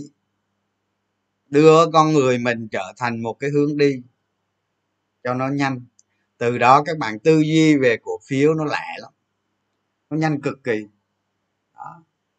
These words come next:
Chứ cứ, cứ, cứ, ờ, mò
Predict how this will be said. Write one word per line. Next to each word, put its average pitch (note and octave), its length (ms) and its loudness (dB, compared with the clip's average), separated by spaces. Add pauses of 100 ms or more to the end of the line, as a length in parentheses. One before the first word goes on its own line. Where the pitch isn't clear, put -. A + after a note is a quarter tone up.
Chứ E3+ 140 -4
cứ, F3 420 2 (220)
cứ, F3 300 -4
cứ, F3 360 -2
ờ, D3 560 -2 (260)
mò B2+ 360 6